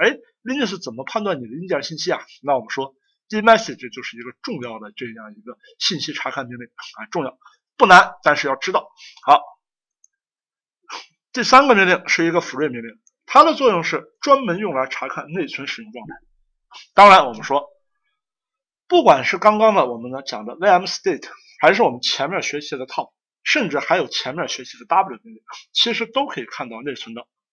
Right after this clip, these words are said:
呃，内存啊，W 不行，W 是看到的平均负载，都可以看到内存的使用状态。但是 free 这个命令呢，是专门用来查看内存使用状态资源的。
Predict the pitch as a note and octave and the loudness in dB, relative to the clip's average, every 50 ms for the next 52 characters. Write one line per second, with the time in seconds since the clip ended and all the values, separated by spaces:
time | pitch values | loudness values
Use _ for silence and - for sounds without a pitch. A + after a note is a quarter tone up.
0 | _ _ - C3+ C3 C#3 - - G#3 F#3+ D3+ - - C3 C3 B2+ - G#3 G3+ G3+ | _ _ -10 -8 -8 -6 -4 -2 0 0 0 0 -2 -2 -2 4 8 8 8 8
1 | G3 C#3+ - - - B2+ B2+ - - E3+ F3 E3 F3 E3 - - D#3+ D3 - - | 8 2 -6 -6 -14 -16 -2 6 8 8 8 8 6 -2 -2 -4 -8 -8 -8 -10
2 | F3 C#3+ C3 A#2+ A#2+ A#2+ A#2 - - D3 E3 F3+ - E3+ - - - _ _ _ | -8 -8 -8 -8 -8 -8 -10 -12 -12 -10 -10 -10 -12 -12 -16 -18 -20 _ _ _
3 | _ - - - _ _ - - D4+ E4 - - G#3+ D3+ - - E3+ D3+ C#3+ C3+ | _ -20 -20 -20 _ _ 2 4 6 6 6 4 -2 -4 -4 -6 -8 -6 -6 -6
4 | D#3+ E3 C3 - - C3+ C3+ B2+ - A2+ A2 G#2+ - B2+ A#2+ - - - _ _ | -6 -6 -6 -8 -10 -12 -12 -12 -12 -14 -16 -20 -20 -20 -20 -20 -20 -20 _ _
5 | _ _ _ - - A#3+ A3+ G#3 - G#3 E3 - - - D#3 A#3+ C#4+ B3 G#3 F3+ | _ _ _ 4 8 8 8 8 6 2 -2 -2 -4 -4 -4 -2 -2 -2 -4 -4
6 | E3 D3+ D#3+ D3+ C#3+ C#3 B2+ A#2 G#2+ - - - C#3 C3+ - - - - E3 - | -4 -4 -6 -6 -6 -6 -8 -10 -12 -14 -16 -16 -14 -12 -10 -8 -8 -8 -6 0
7 | - C4+ C4 C4 B3 G#3 F#3+ G3 G#3+ G#3+ D3+ A#2 A2+ A2 A2 _ - - - B2+ | 4 4 4 4 2 -4 -6 -6 -6 -8 -8 -8 -10 -12 -14 _ -12 -10 -6 -6
8 | C#3+ D3+ - E3 - - D#3+ D3+ C3+ A#2 - C3 B2+ - - - - A#2+ A2 G#2+ | -6 -4 -6 -8 -8 -8 -8 -8 -8 -8 -10 -14 -16 -16 -16 -14 -14 -16 -16 -12
9 | - D3+ B2+ - B2 A2+ - - C#3+ B2+ G#2+ - | -10 -10 -10 -10 -12 -18 -16 -12 -12 -12 -12 -14